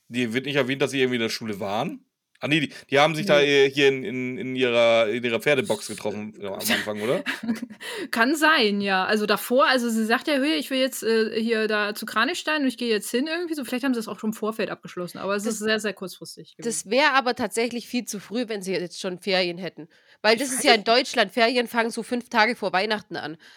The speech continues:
Speaker 3: Aber die soll ja die ge-, komplette Vorweihnachtszeit da arbeiten. Also es wär, Ferien können, dürfen sie theoretisch noch nicht haben.
Speaker 2: Also sie hat ja die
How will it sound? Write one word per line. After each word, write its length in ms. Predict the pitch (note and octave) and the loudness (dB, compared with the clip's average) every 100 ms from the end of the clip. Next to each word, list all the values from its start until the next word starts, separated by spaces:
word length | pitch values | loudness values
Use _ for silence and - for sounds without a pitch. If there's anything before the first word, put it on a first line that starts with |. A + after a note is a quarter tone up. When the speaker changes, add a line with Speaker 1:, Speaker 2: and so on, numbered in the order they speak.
| - | -6
Speaker 3:
Aber 160 | F#3+ | -4
die 100 | F#3+ | -4
soll 180 | G#3 A3+ | 0 4
ja 100 | G#3+ | 4
die 120 | G3+ | 4
ge-, 180 | F#3+ F#3+ | 0 -4
komplette 340 | - G3 G#3 G3 | -4 -2 -2 -2
Vorweihnachtszeit 800 | G#3+ G#3 G3 F3+ F3+ - G3 F3 | -2 2 4 2 -4 -8 -4 0
da 100 | C#3+ | 2
arbeiten. 400 | E3+ F#3 D3+ E3 | 2 2 -2 -4
Also 180 | C#3 F3+ | -8 -6
es 240 | E3 - | -8 -4
wär, 280 | F3+ E3+ F3 _ _ _ _ - _ _ - | 0 0 -2 _ _ _ _ -20 _ _ 0
Ferien 340 | A3 A3 G#3+ | 4 4 4
können, 320 | - G3+ G#3 - | 0 -2 -2 2
dürfen 340 | G#3+ C4+ B3+ A#3 | 4 4 0 -6
sie 200 | - G3+ | -2 -2
theoretisch 840 | G#3+ G3+ F#3 F#3 G#3 - G3+ - | 0 -2 -2 -2 -2 -2 -12 -8
noch 200 | F#3+ F#3+ | -8 -8
nicht 260 | F3+ - | -12 -12
haben. 340 | D#3+ E3 D#3+ D3+ | -14 -12 -12 -8
Speaker 2:
Also 200 | A3 B3 | -4 -2
sie 160 | A#3+ C#4+ | -2 -2
hat 160 | E4 | 0
ja 80 | D#4 | -2
die 180 | A3 | -2